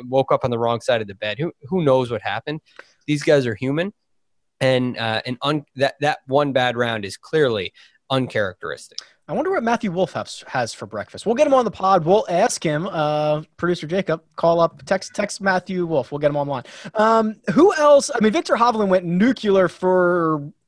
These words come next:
Speaker 2: a while on Sunday. He gave a couple back towards the end, but I like that too. I mean, Harris English, we already talked about. He's eighty-three hundred dollars. He has been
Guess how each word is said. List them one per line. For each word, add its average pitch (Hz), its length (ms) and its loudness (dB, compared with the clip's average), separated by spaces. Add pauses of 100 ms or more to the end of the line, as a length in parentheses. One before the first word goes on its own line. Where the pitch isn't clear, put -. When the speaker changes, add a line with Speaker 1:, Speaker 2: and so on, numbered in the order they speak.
(480)
Speaker 2:
a 175 80 0
while 165 500 2
on 170 200 2
Sunday. 180 380 2
He 175 100 2
gave 233 200 2
a 208 40 -6
couple 202 220 2
back 185 260 2
towards 180 240 0
the 165 120 0
end, 165 140 0
but 156 80 2
I 160 80 2
like 220 240 0
that 202 180 2
too. 175 200 0 (260)
I 175 40 0
mean, 190 120 2
Harris 240 340 2
English, 240 280 2
we 202 80 2
already 208 160 4
talked 190 300 2
about. 190 180 4
He's 196 200 -2
eighty-three 202 480 -2
hundred 180 280 2
dollars. 170 380 2
He 196 120 -4
has 190 160 0
been 165 220 0